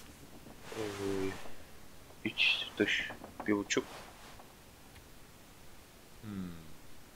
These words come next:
Yüzde otuz altı da böyle, yüzde seksen iki de böyle. Kar pantolonu. Donmama özelliği falan filan var bayağı. Giyeyim abi. Ayrıca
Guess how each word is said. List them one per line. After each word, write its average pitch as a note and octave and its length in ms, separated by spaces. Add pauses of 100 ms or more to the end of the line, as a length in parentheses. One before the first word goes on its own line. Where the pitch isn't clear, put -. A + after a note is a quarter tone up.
(500)
Yüzde F#2+ 140
otuz F#2 240
altı F#2 240
da F#2+ 120
böyle, F2+ 120
yüzde F#2+ 180
seksen F#2 320
iki F2+ 140
de F#2+ 140
böyle. F2 200 (1000)
Kar F2 120 (120)
pantolonu. F2+ 380 (1900)
Donmama F2 420
özelliği F2 380
falan F2+ 300
filan F2 340
var E2+ 140 (100)
bayağı. E2+ 220 (1500)
Giyeyim A2+ 300
abi. G2 380 (400)
Ayrıca G#2+ 540